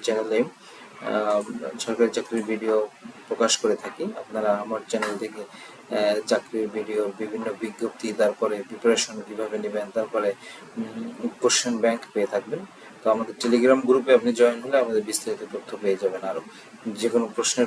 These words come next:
পিডিএফ লিংক আপনি ওখান থেকে পেয়ে যাবেন। ওখান থেকে ডাউনলোড করে আপনি এটিকে, আহ, ব্যবহার করতে পারবেন। তো এই ছিল আজকের ভিডিও। আজকে আমরা বস্ত্র পাট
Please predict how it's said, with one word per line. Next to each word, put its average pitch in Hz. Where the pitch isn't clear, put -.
পিডিএফ 131
লিংক 117
আপনি 104
ওখান 98
থেকে 95
পেয়ে 87
যাবেন। 78
ওখান 113
থেকে 117
ডাউনলোড 117
করে 151
আপনি 107
এটিকে, 104
আহ, 101
ব্যবহার 110
করতে -
পারবেন। -
তো 120
এই 117
ছিল 127
আজকের 123
ভিডিও। 117
আজকে 113
আমরা 107
বস্ত্র 113
পাট 110